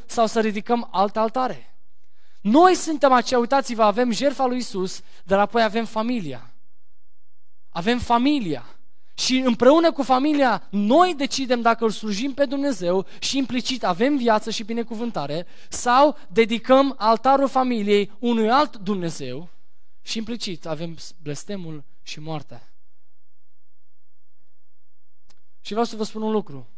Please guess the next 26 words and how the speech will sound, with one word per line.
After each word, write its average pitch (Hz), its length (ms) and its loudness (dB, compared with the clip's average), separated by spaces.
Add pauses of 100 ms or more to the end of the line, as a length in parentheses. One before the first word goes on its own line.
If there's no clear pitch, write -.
(320)
În 185 140 -4
locul 233 280 4
acestei 214 400 -2
cruci - 540 -4 (2000)
putem 208 220 -2
să 208 120 -6
punem 196 280 -6
orice 196 300 -4
altceva. 160 420 -8 (1080)
Nu 233 120 -4
știu 202 160 -4
care 175 180 -2
este 175 180 -4
realitatea 175 480 0
în 175 60 -6
familia 180 320 -2
dumneavoastră, 175 640 -4 (2250)
dar 165 300 0
sunt 170 300 -8
foarte 196 260 -2
mulți 214 240 -4
oameni 202 280 0
care 170 180 0
în 175 80 0
locul 190 260 -2
crucii 214 560 -6